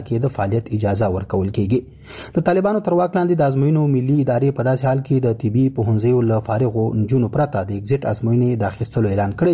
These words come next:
چې تازه څو ورځې وړاندې د طالبانو حکومت په افغانستان کې د نجونو په وړاندې د طبي انسټیټیوټونو دروازې هم وتړلې. د طالبانو دا پریکړه په کور دننه او بهر په پراخه کچه غندل شوې ده. تازه نن سه شنبه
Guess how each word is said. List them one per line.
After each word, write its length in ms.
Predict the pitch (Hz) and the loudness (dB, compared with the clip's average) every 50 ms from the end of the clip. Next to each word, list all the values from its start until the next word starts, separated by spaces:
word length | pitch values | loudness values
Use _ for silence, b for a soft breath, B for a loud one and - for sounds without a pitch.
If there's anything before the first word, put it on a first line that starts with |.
| 160 - | 2 2
چې 60 | 175 175 B B B B B B - 139 | 0 -2 B B B B B B -4 0
تازه 280 | 135 139 135 143 175 180 180 170 175 - | 0 0 0 0 0 0 0 -2 -2 -2
څو 80 | - 175 165 | 0 2 2
ورځې 220 | 151 131 110 117 113 | 2 2 2 0 0
وړاندې 280 | 110 120 127 143 151 147 139 | 0 2 2 2 2 2 0
د 100 | 123 - 120 | 0 -2 -2
طالبانو 420 | 110 107 104 110 110 113 107 92 | -2 -2 -2 0 0 0 0 -2
حکومت 320 | 107 110 147 151 160 160 - - | -2 0 0 0 0 0 -4 -16
په 280 | - - - - 147 139 | -20 -16 -4 -4 -2 0
افغانستان 460 | - 160 160 151 - - 175 180 165 | 0 2 0 0 0 0 0 0 0
کې 80 | - 151 131 | 0 0 0
د 100 | 123 117 | 0 2
نجونو 220 | 117 135 139 135 139 123 | 2 2 0 0 0 0
په 80 | 113 | 0
وړاندې 300 | 117 120 131 131 131 135 131 123 123 120 | 2 2 2 2 2 2 0 2 2 2
د 0 | 120 120 120 117 117 - | 2 2 0 0 0 0
طبي 240 | 110 110 127 135 139 147 - - 117 | 0 2 2 2 2 0 0 0 0
انسټیټیوټونو 680 | 113 110 107 - - 113 107 - 110 113 - 139 131 117 107 | 0 0 0 -2 -6 -6 -2 -2 -2 0 0 0 0 0 0
دروازې 320 | 101 101 98 98 101 101 85 - | 0 0 0 0 0 -2 0 0
هم 80 | 110 98 98 | 0 0 0
وتړلې. 420 | 90 - 101 95 95 104 117 117 - B B B B - | 0 -2 0 0 2 2 0 0 -2 B B B B -8
د 100 | 104 - | -4 -2
طالبانو 400 | 101 95 98 95 101 101 101 98 95 | 0 0 0 0 2 2 0 0 0
دا 60 | 92 92 - | 0 0 0
پریکړه 300 | 175 190 185 190 170 170 B B B B B B | 0 0 2 0 -2 -2 B B B B B B
په 140 | - 143 139 - | -2 -2 0 2
کور 200 | 170 165 151 127 123 127 | 0 0 2 2 0 0
دننه 280 | 156 185 190 160 120 104 | 2 2 2 2 0 0
او 60 | 101 101 | -2 -2
بهر 260 | 95 131 147 160 151 127 | -2 -2 -2 -2 -2 -4
په 60 | - - | -4 -4
پراخه 440 | 113 135 151 160 147 - - 113 - - | -2 0 0 0 0 -2 -4 -10 -6 -4
کچه 280 | 160 151 - 107 104 101 - | -4 -2 -2 -2 -4 -2 -2
غندل 260 | 98 92 98 95 95 - | -4 -2 -2 -4 -4 -2
شوې 200 | - 98 98 107 107 120 | -2 0 0 2 2 0
ده. 320 | 113 - - - - - - - - | -2 -2 -8 -20 -20 -20 -16 -4 -2
تازه 320 | 151 151 160 175 196 196 190 190 | 0 0 2 2 0 0 2 0
نن 80 | 185 180 175 - | 0 0 -2 0
سه 180 | 202 196 175 - | 0 0 0 0
شنبه 200 | 143 131 147 170 | 0 0 0 0